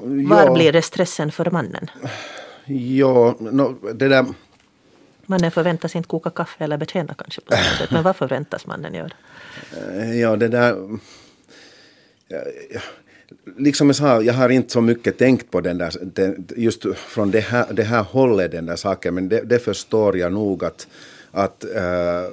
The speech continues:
Speaker 2: liksom vi pratar på morgonen med mamma,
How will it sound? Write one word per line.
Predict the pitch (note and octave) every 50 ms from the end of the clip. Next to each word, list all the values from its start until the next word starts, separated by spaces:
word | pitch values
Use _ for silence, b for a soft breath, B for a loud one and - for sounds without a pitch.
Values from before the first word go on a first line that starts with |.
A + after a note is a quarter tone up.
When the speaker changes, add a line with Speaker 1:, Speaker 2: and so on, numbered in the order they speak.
| - - - - - -
Speaker 2:
liksom | G2+ G2 F2+ - F#2+ F#2+ G2 - G2 G2
vi | F#2+ F#2+ F#2
pratar | - - - G#2+ G2 F#2 - - F2+ F2 - - A2+ G2
på | G2 F#2
morgonen | G2 A2+ B2 B2+ A#2+ A2+ F#2+ E2+ E2+ E2 E2 E2 E2 -
med | - F2+ F2+ F#2
mamma, | G#2 A2+ B2 A#2 A2 G2 E2+ D2+ C#2